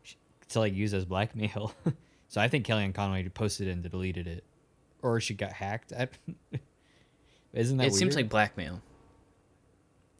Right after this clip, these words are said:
Speaker 1: But she did it for, like, a minute. To, I think
Speaker 2: I
Speaker 1: she
Speaker 2: think
Speaker 1: did it to, like, embarrass
Speaker 2: Yeah,
Speaker 1: her.
Speaker 2: no, I think she did it for
Speaker 1: Like,
Speaker 2: a little
Speaker 1: just
Speaker 2: bit to, like, show that, like, "Oh, I can,
Speaker 1: to make it seem like
Speaker 2: I'll fuck with you."
Speaker 1: Mm-hmm.
Speaker 2: You know?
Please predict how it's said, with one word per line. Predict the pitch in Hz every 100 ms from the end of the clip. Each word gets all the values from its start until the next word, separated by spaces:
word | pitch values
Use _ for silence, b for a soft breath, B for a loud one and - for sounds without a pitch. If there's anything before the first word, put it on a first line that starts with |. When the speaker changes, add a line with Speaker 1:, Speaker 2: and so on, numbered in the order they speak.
| 135
Speaker 1:
But | 120
she | 131
did | 127
it | 127
for, | 127
like, | 113
a | 107
minute. | 104 101 98
To, | -
I | 127 117
think |
Speaker 2:
I | 143
Speaker 1:
she | 185
Speaker 2:
think | 175
Speaker 1:
did | 107
it | 98
to, | 104
like, | 95 87
embarrass | 87 95 92 92
Speaker 2:
Yeah, | 165
Speaker 1:
her. | 175
Speaker 2:
no, | 175
I | 120
think | 127 165
she | -
did | 127 131
it | 147
for | - 135
Speaker 1:
Like, |
Speaker 2:
a |
little | 131 131
Speaker 1:
just | 131
Speaker 2:
bit | 151 156 -
to, | -
like, | 117 110 -
show | - 110 110 127
that, | 110
like, | 101 -
"Oh, | 127 117 -
I | 117
can, | 147 - 139 107
Speaker 1:
to | 110
make | 107 101
it | 95
seem | 104
like | 92 90
Speaker 2:
I'll | 117
fuck | 131 135 143 113
with | 101
you." | 92 98 - - - - - _ _ _ _ _ _ _ -
Speaker 1:
Mm-hmm. | 101 92
Speaker 2:
You | 120
know? | 110 107